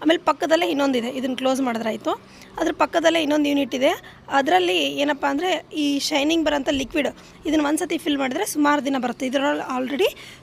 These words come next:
ಫಿಲ್ ಮಾಡಿದ್ದಾರೆ. ಆ, ಅದು ತೋರ್ಸೋಕ್ಕಾಗಲಿಲ್ಲ ನಿಮಗೆ, ಯಾಕಂದರೆ ಇದು ಮೊದಲೇ ಅವ್ರು ಯೂಸ್ ಮಾಡಿ, ಮಾಡಿದ್ರು, ಹಾಗಾಗಿ. ಆ, ತಂದು ಒಂದು ಹದಿನೈದು ದಿವಸದ ಮೇಲಾಯಿತು, ಹಾಗಾಗಿ ಅದು, ಆ, ಅದ್ರ ಮೇಲೆ ಫಿಲ್ ಮಾಡಿದ್ದಾರೆ.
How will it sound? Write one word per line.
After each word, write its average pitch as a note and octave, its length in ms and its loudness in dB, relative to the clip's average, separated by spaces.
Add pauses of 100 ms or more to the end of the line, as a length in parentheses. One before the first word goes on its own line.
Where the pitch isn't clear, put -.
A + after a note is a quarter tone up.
(100)
ಫಿಲ್ D#4 140 4
ಮಾಡಿದ್ದಾರೆ. C4 600 0 (540)
ಆ, - 20 -4 (400)
ಅದು C#4+ 180 -2
ತೋರ್ಸೋಕ್ಕಾಗಲಿಲ್ಲ C4 600 0
ನಿಮಗೆ, B3 260 -2
ಯಾಕಂದರೆ C#4+ 400 0
ಇದು D4 80 2
ಮೊದಲೇ C4 240 0
ಅವ್ರು C4 160 2
ಯೂಸ್ B3+ 160 -4
ಮಾಡಿ, C4+ 320 -4
ಮಾಡಿದ್ರು, C4+ 360 0
ಹಾಗಾಗಿ. C#4+ 380 -4 (1040)
ಆ, D4 180 2 (360)
ತಂದು E4 300 2
ಒಂದು D#4 180 4
ಹದಿನೈದು D4 280 0
ದಿವಸದ D#4 200 -2
ಮೇಲಾಯಿತು, C#4 460 0
ಹಾಗಾಗಿ D4+ 380 0
ಅದು, D4+ 180 0
ಆ, C#4 400 -4
ಅದ್ರ D4+ 240 -4
ಮೇಲೆ D#4+ 200 4
ಫಿಲ್ D4+ 300 -2
ಮಾಡಿದ್ದಾರೆ. B3+ 600 -2